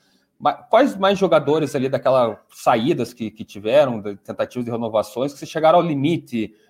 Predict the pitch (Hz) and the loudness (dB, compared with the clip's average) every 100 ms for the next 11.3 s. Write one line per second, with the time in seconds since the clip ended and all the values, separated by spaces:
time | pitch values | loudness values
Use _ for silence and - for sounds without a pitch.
0 | _ - 123 120 147 104 - 127 131 175 | _ -6 -4 2 2 2 -2 -8 -4 -6
1 | 185 196 - 175 190 185 151 131 120 127 | -2 -6 0 0 0 2 4 4 2 0
2 | 135 143 139 131 165 233 294 285 294 311 | 0 0 -2 0 0 0 -4 -6 -8 -10
3 | 320 285 214 151 135 127 151 - 135 180 | -12 -10 -12 -8 -6 -4 -6 -2 -2 -2
4 | 180 - 151 175 110 95 110 - 135 131 | -6 -2 0 0 -4 -10 -14 -6 -4 -2
5 | 143 143 151 - 175 135 117 110 _ _ | -2 -6 -8 0 0 2 -2 -6 _ _
6 | _ - 104 104 98 - 135 - 127 143 | _ -10 -6 -4 -6 0 0 0 -2 0
7 | 139 139 120 135 123 107 98 95 95 - | 0 -2 -2 -4 -4 -4 -6 -8 -8 0
8 | 135 139 107 95 107 165 170 135 110 101 | 2 2 -4 -6 0 2 2 -2 -8 -12
9 | 98 - 110 123 139 107 98 113 170 165 | -20 -8 -4 -2 -4 -6 -8 -4 -4 -4
10 | 127 120 107 127 123 120 - 113 117 107 | -4 -4 -4 -4 -4 -6 -12 -16 -16 -4
11 | 113 113 107 | 0 0 -2